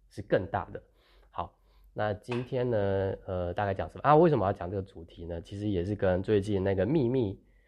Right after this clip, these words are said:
秘密这个电影啊，它上映了，十一月十三，我是没有关注到啦，但是我发现我多了两张电影票，那我是很少在看电影的人，可能就是，呃，就是要我去看这个秘密嘛，因为秘密就是在讲这个，就是吸引，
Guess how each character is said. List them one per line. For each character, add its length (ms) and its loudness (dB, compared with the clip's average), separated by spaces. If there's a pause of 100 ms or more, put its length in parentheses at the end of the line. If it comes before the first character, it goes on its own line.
(120)
秘 120 -2
密 160 4
这 80 2
个 60 6
电 200 4
影 160 -2
啊， 140 -4
它 420 -2
上 240 -4
映 120 -6
了， 80 -10
十 140 -8
一 40 0
月 100 4
十 140 -4
三， 280 -4
我 60 -4
是 120 2
没 100 6
有 80 6
关 220 4
注 120 0
到 220 6
啦， 160 0
但 140 2
是 160 2 (120)
我 120 -4
发 140 2
现 200 4
我 340 4 (280)
多 160 2
了 40 6
两 180 2
张 120 2
电 160 0
影 100 -4
票， 320 0 (300)
那 140 2
我 160 4
是 420 2
很 160 -2
少 160 0
在 100 -2
看 240 0
电 160 2
影 100 -2
的 140 -10
人， 240 -12
可 140 -6
能 140 0
就 100 0
是， 380 4 (500)
呃， 240 0
就 80 -2
是 200 0
要 140 6
我 60 4
去 100 -4
看 180 -2
这 80 0
个 60 2
秘 120 4
密 140 2
嘛， 160 0
因 80 2
为 80 6
秘 120 4
密 120 4
就 120 2
是 420 2 (300)
在 160 2
讲 320 0
这 140 -4
个， 420 0
就 80 -4
是 100 -2
吸 180 -4
引， 180 0